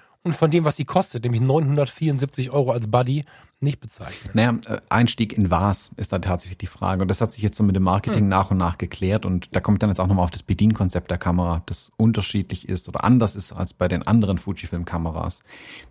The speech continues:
Speaker 2: Die
Speaker 1: Ja,
Speaker 2: X S zehn
Speaker 1: gerne.
Speaker 2: ist eine Ein- und Umsteigerkamera für Leute, die in das X-System ein- oder umsteigen.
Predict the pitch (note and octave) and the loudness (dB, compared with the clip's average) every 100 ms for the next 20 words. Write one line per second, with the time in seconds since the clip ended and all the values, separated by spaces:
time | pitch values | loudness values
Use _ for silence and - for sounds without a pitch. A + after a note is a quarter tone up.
0 | _ G2+ G2 F#2+ B3+ - - A#2 G2+ G#2+ | _ 0 2 2 2 0 -2 -2 -2 -6
1 | - C3+ A2+ C3 D#3 - _ _ - A#2 | -4 -2 0 0 0 -4 _ _ -6 -2
2 | A2+ - - F#2 A#2+ D3 D3 - A2+ - | 0 -2 2 4 4 4 0 2 0 2
3 | B2 D3 C#3 - A2+ A2+ - - A2+ G#2+ | 2 2 0 -2 0 0 -2 0 2 2
4 | G#2 G#2 G#2+ - _ - G#2+ A#2 G#2 G2 | 2 0 -2 -6 _ 0 4 4 2 -4
5 | - _ _ - B2+ G#2+ - - E3 - | -6 _ _ 4 4 4 0 -4 -4 -4
6 | A#2+ - G#2+ A2 - _ G2 G2 G2+ F#2+ | -6 0 2 2 0 _ 2 4 4 2
7 | F2+ _ - G2+ F#2+ E2 F2+ - E2+ D2+ | 0 _ 0 2 2 2 0 0 -2 -2
8 | D2+ D2+ | -4 -8